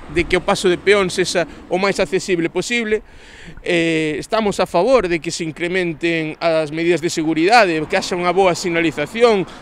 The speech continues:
de todos os xeitos, vertical, horizontal, luminosa.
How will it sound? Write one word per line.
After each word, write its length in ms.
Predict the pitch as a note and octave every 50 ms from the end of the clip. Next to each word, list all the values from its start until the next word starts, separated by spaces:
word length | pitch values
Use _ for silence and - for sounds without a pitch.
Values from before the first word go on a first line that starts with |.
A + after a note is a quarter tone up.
| - - D#3
de 80 | D#3+ D#3
todos 240 | G#3+ A3+ G#3 F#3
os 160 | F3+ F#3 F3 -
xeitos, 320 | A#3+ G#3 F3 - F3 D3+
vertical, 560 | D3+ E3+ D3+ - - E3 - G#3+ G#3 G#3+ G3+
horizontal, 640 | G3 F#3 F3+ F3 - F3 E3+ E3 - A3 G#3+ G3+ G3
luminosa. 720 | F#3+ F#3 F3 E3+ F3 F3+ F#3+ A3 A3+ A3+ G#3 - A3 G3+